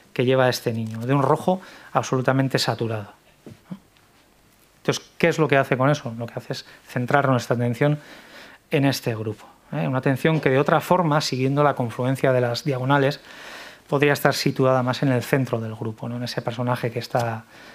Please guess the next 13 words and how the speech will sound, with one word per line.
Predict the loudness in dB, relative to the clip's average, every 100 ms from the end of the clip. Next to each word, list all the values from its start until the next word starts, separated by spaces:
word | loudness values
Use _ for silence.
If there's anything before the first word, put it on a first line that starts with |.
| -10 -4
agachado | -2 -2 0 0 0
en |
el | -2 -6
centro. | -10 -12 -8
Entonces, | -6 -6 -6 -16 -20 -20 -20 -2
¿qué | 2 2
hace | 2 2
Guinea? | 4 4 2
Lo | 2
que |
hace | 0 -2
es | -6 -6
sacarnos | -6 0 0 0 -4 -8 -16